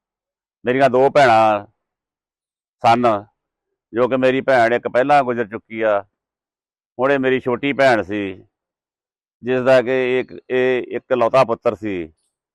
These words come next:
ਕਿਉਂਕਿ ਜਿਹੜਾ ਪੁੱਤਰ, ਇਹ ਮਾਪਿਆਂ ਦਾ ਬਹੁਤ ਵੱਡਾ ਸਹਾਰਾ ਹੁੰਦੇ ਨੇ। ਇਹ ਆਪਣੇ, ਅਹ,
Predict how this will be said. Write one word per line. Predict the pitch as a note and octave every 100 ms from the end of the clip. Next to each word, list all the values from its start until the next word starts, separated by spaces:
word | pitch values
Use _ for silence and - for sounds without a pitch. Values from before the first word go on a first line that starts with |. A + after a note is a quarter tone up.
| _ _ _ _ _ _ _ _ _
ਕਿਉਂਕਿ | C3+ D3 B2 C3 A#2+ G#2+ G2+ _ _ _ _ _ _
ਜਿਹੜਾ | B2 C3
ਪੁੱਤਰ, | G2+ B2+ D3 C#3 C3 A#2 G2+ _ _ _ _ _ _ _ _ _ _ _
ਇਹ | C3 C#3+ C3+ B2+ G#2 - _ _ -
ਮਾਪਿਆਂ | B2+ - C#3+
ਦਾ | C3+
ਬਹੁਤ | B2+ C3 C3
ਵੱਡਾ | A#2+ A2+ A#2
ਸਹਾਰਾ | A#2 G#2 G#2 A#2+
ਹੁੰਦੇ | A#2 G#2 G#2
ਨੇ। | G2+ F#2+ - _ _ _ _ _ _ _ _ _ _ _ _
ਇਹ | B2+ C#3+ D3
ਆਪਣੇ, | D3 G#2 C#3 C#3 C3+ B2 F#2+ _ _ _ _ _ _ _ _ _ _ _ _ _
ਅਹ, | A#2 A#2+ B2